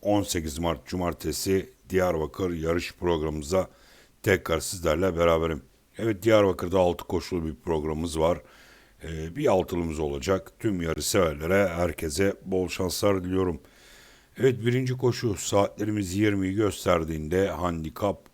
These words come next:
on üç bir mücadeleyle Altılgay'ımızın startı veriliyor. Dört ve Kore İngilizlerin bin iki yüz metre kuma çıkacak dokuz safkanımız yer alıyor.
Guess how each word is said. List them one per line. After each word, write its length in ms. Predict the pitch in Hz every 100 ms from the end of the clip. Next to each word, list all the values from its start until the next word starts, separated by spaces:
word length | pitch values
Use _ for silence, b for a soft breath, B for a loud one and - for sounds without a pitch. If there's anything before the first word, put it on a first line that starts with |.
| -
on 200 | 110 104
üç 300 | 82 - 80
bir 320 | 85 71 - _ _ _
mücadeleyle 840 | 85 85 87 85 82 78 80 98 101 B B B
Altılgay'ımızın 760 | - 92 82 85 87 87 78 87
startı 520 | 90 - 92 87 98
veriliyor. 500 | 95 87 95 98 71
Dört 280 | 90 92 -
ve 100 | 87
Kore 220 | - 90
İngilizlerin 600 | 87 85 85 80 92 92
bin 100 | 80
iki 260 | 80 73 -
yüz 180 | 123 85
metre 420 | 85 73 98 98 B B B B
kuma 220 | 107 104
çıkacak 600 | 95 - 90 85 98 -
dokuz 320 | 107 101 - 98
safkanımız 640 | 104 85 - 82 78 80
yer 160 | 101
alıyor. 340 | 87 82 90